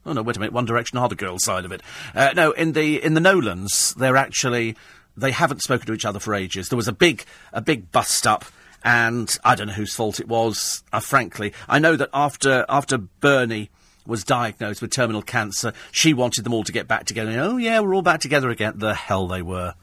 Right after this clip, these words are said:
Everybody hated each other. Everybody hated each other. And, uh,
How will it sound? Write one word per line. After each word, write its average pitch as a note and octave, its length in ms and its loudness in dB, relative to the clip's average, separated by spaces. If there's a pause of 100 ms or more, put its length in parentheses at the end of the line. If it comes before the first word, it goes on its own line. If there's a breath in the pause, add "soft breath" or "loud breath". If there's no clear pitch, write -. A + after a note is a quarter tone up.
(140)
Everybody A#2 300 -4
hated E2 340 -10
each E2 200 -8
other. E2 360 -10
Everybody A#2+ 300 0
hated F2 280 -6
each F2 160 -8
other. G2+ 220 -2 (380 loud breath)
And, C#3 360 2
uh, C#3+ 360 4